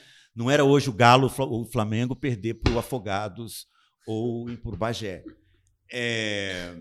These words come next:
eram equipes que se equivaliam, muito diferentes entre si, mas, né? Ah, eu não sei, eu não saberia te dizer, assim, tem um livro que é muito bom pra você tentar responder isso, que é o livro do José Miguel Wisnik, que se chama Veneno Remédio:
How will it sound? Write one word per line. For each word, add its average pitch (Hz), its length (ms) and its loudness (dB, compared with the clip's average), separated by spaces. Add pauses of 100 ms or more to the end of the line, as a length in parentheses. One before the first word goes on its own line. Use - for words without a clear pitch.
(720)
eram 113 300 0
equipes 123 440 -2
que - 80 -10
se - 100 -4
equivaliam, 160 480 0
muito 92 180 -8
diferentes 135 480 -4
entre 87 180 -14
si, 107 360 -16
mas, - 180 -20
né? 101 220 -14 (600)
Ah, 120 560 -2
eu 226 120 4
não 247 120 2
sei, 147 520 4
eu 160 120 4
não 160 140 0
saberia 143 320 0
te - 200 -10
dizer, 107 340 -4
assim, 87 340 -6
tem 196 240 0
um 247 180 2
livro 165 380 -2
que - 100 -10
é 127 40 -8
muito 143 260 -10
bom 120 240 -8
pra 123 140 -8
você 98 200 -16
tentar 101 220 -14
responder 101 400 -10
isso, 143 400 -10 (380)
que 170 80 -2
é - 20 2
o 165 60 2
livro 156 240 -2
do 160 80 -2
José 135 240 -4
Miguel 135 220 -4
Wisnik, 113 580 -10 (520)
que 107 120 -16
se 110 100 -14
chama 113 260 -12
Veneno 113 360 -10
Remédio: 110 520 -10